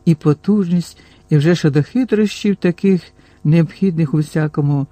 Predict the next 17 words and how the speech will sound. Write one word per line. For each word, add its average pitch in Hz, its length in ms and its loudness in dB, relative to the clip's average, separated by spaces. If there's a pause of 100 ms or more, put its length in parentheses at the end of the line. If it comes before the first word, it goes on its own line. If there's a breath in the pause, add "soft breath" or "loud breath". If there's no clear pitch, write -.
(320 soft breath)
володарюванні, 147 1000 2 (400 soft breath)
то 156 120 2
міг 220 200 4
йому 208 440 2 (120)
доточити 196 1000 -2
Коснятин 190 720 -2 (140)
і 208 80 2
своїх. 123 560 -4 (1040 soft breath)
З - 80 -20
такими 262 380 2
думками 208 680 2
і 175 60 -2
подався 156 640 -2
новгородський 135 720 -2
посадник 131 640 -6
за 123 160 -4
море, 202 420 0